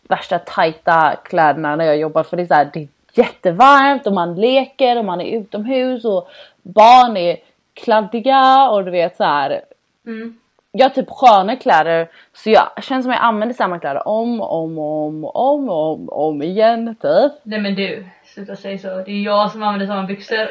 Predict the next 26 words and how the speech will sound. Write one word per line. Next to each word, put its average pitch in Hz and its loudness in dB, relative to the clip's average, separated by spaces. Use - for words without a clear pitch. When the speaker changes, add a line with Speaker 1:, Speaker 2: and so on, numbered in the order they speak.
Speaker 2:
om, 208 -2
om, 196 -4
om, 196 -4
om, 190 -6
om 190 -6
igen. 190 -6
Jag 190 -6
har 196 -4
ju 196 -8
börjat 196 -8
på 196 -6
det, 175 -8
typ, 175 -18
smeknamnet. 185 -10
Hon 190 -10
bara, - -10
"Ah, 311 -4
vad - -
har 233 -10
du 226 -2
gjort 226 -14
av 208 -10
med 202 -10
dina 202 -8
byxor 202 -14
nu 277 -12